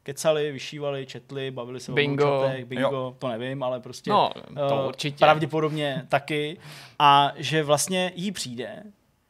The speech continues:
Speaker 1: jako kdyby prošla nějakým strojem času
Speaker 3: Mhm.
Speaker 1: a vůbec nerozumí těm svým vrstevníkům. A to si myslím, že pak může být výsledku docela smutný,
Speaker 3: To je
Speaker 1: protože
Speaker 3: docela asi špatný, no.
Speaker 1: pokud už třeba, já nevím, jo, ty děti, neříkám, že by jí zavrhli, oni ji mají rádi, ona nemá, jako, že by prostě jako děti by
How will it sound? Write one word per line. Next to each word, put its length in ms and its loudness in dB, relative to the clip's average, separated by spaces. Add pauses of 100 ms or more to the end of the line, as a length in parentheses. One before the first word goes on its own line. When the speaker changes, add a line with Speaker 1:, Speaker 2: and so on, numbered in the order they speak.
(260)
Speaker 1:
jako 540 0
kdyby 1080 -6
prošla 380 -2
nějakým 320 -2
strojem 320 -4
času 560 -8
Speaker 3:
Mhm. 280 -6 (320)
Speaker 1:
a 80 -2
vůbec 320 -2
nerozumí 520 0
těm 180 -8
svým 440 -6
vrstevníkům. 760 -10 (280)
A 60 -6
to 140 -6
si 120 -2
myslím, 220 -4
že 60 -6
pak 140 -2
může 160 -4
být 60 -2
výsledku 280 -10
docela 180 -4
smutný, 340 -14
Speaker 3:
To 140 -8
je 60 -4
Speaker 1:
protože 80 -8
Speaker 3:
docela 160 -4
asi 100 -12
špatný, 300 -16
no. 60 -20
Speaker 1:
pokud 260 -8
už 200 -12
třeba, 320 -2
já 120 0
nevím, 280 -4
jo, 160 -2
ty 120 -12
děti, 400 -2
neříkám, 340 -6
že 60 -14
by 60 -10
jí 40 -8
zavrhli, 340 -6
oni 180 -10
ji 40 -8
mají 160 -8
rádi, 200 -4
ona 100 -12
nemá, 260 -6
jako, 160 -12
že 100 -16
by 120 -14
prostě 360 -18
jako 160 -14
děti 260 -14
by 320 -12